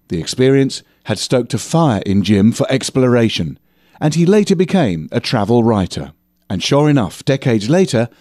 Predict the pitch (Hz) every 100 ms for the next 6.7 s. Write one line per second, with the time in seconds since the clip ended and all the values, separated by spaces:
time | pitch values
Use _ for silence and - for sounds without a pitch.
0 | _ _ 104 - 98 151 202 - 156 175
1 | 165 147 135 131 113 196 190 123 127 -
2 | - 143 156 165 120 113 - 127 101 107
3 | 107 - - 92 117 113 110 90 71 -
4 | _ _ _ _ - 104 113 147 202 151
5 | 170 - 131 120 - 185 - 131 143 -
6 | 117 110 - 113 101 80